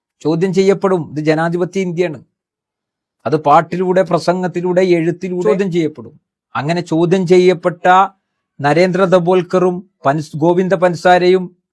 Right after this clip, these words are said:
കൽബുർഗിയും ഗൗരി ലങ്കേഷുമൊക്കെ ഈ രാജ്യത്ത് സംഘപരിവാര ഫാസിസ്റ്റുകളാൽ ഇല്ലായ്മ ചെയ്ത ആളുകളാണ്.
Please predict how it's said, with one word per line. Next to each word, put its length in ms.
കൽബുർഗിയും 840
ഗൗരി 360
ലങ്കേഷുമൊക്കെ 960
ഈ 120
രാജ്യത്ത് 840
സംഘപരിവാര 760
ഫാസിസ്റ്റുകളാൽ 1040
ഇല്ലായ്മ 540
ചെയ്ത 340
ആളുകളാണ്. 600